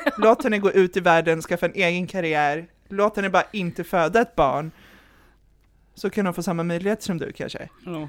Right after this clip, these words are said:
Speaker 1: det är också den. När det blir just det att så här, jag ska försörja min kvinna, man bara, det var aldrig efterfrågat.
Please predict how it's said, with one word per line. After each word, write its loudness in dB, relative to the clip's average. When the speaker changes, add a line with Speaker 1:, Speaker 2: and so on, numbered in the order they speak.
Speaker 1:
det -10
är -10
också -14
den. -12
När -2
det 0
blir -6
just -6
det -8
att -12
så -10
här, -10
jag -6
ska -12
försörja -4
min -10
kvinna, -8
man -8
bara, -10
det -2
var 2
aldrig 2
efterfrågat. -10